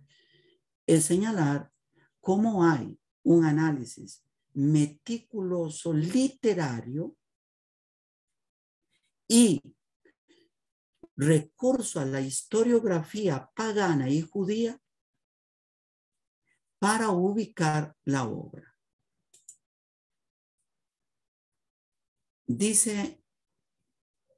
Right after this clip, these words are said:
eh, Jerónimo, para comprender la parte final de Daniel,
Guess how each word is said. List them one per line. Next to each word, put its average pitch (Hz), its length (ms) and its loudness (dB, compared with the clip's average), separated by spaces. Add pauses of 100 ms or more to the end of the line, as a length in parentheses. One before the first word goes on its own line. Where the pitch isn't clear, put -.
(160)
eh, 139 320 0
Jerónimo, 147 760 2 (1120)
para 156 240 2
comprender 180 500 0
la 262 180 -2
parte 240 280 -6
final 196 380 -4
de 196 140 0
Daniel, 165 640 2